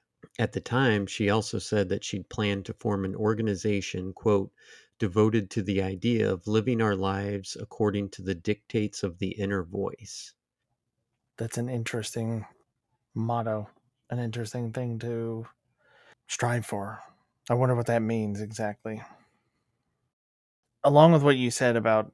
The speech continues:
Speaker 2: her not having married, I did find a reference in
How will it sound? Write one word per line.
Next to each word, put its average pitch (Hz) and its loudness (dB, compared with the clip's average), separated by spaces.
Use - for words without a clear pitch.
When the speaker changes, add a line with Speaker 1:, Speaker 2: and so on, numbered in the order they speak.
Speaker 2:
her 113 0
not 107 0
having 104 -4
married, 101 -4
I 127 4
did 139 6
find 139 6
a 113 4
reference 110 0
in 110 -2